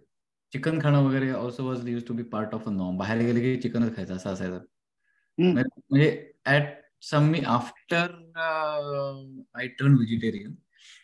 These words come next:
Speaker 1: आणि तेव्हा असं, असं होतं ना की suddenly तुला बऱ्याच गोष्टी दिसायला लागतात की ज्या कायम तिथे होत्या, पण तुम्ही, तुम्ही बघितल्या नव्हत्या असं,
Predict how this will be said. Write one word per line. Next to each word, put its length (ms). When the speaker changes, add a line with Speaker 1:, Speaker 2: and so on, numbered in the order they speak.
Speaker 1:
आणि 240
तेव्हा 180
असं, 120
असं 200
होतं 120
ना 80
की 140
suddenly 480
तुला 140
बऱ्याच 280
गोष्टी 260
दिसायला 300
लागतात 160
की 80
ज्या 140
कायम 340
तिथे 140
होत्या, 300
पण 100
तुम्ही, 220
तुम्ही 140
बघितल्या 300
नव्हत्या 200
असं, 160